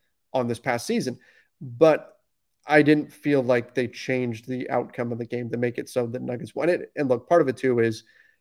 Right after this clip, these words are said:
LeBron played – all but four seconds of game four. Even if the Lakers won game four, game five is a slaughter, right? LeBron would have been exhausted. He had, had nothing left. He gave everything he had left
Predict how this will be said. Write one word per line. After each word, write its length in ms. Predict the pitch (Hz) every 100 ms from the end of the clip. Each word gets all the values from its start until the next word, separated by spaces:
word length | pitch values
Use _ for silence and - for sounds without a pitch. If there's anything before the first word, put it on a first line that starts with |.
| _ _ _ -
LeBron 440 | 147 127 160 160
played – 500 | - 143 135 131 120 - _ _
all 180 | - 135
but 180 | 131 139
four 300 | - 135 131
seconds 640 | 120 - 104 90 - - _ -
of 140 | 127
game 220 | 127 113
four. 300 | - - - _ _ _ _ _ _ _ _ _ _ _ -
Even 260 | 190 220 240
if 100 | -
the 100 | 139
Lakers 320 | 135 131 117
won 300 | 120 127 127
game 220 | 127 117
four, 320 | 123 127 135 - _ _ - 147
game 240 | 147 147
five 400 | 123 131 117 117
is 120 | 120 110
a 200 | 107 - _ _ _ _ _ _ _
slaughter, 580 | - - 117 90 101 - _ _ _ _ _ _ -
right? 240 | 117 120 - _ _ _ _ -
LeBron 400 | 143 131 143 139
would 80 | 127
have 100 | 123
been 200 | 123 120 -
exhausted. 1040 | 143 123 120 117 127 104 - 120 117 117 _ _ _
He 100 | 147
had, 100 | 139
had 200 | 120 120
nothing 400 | 123 127 123 120
left. 280 | 107 107 _
He 80 | 147
gave 220 | 139 135
everything 360 | 135 135 143 135
he 80 | 131
had 160 | 127
left 300 | 120 117 -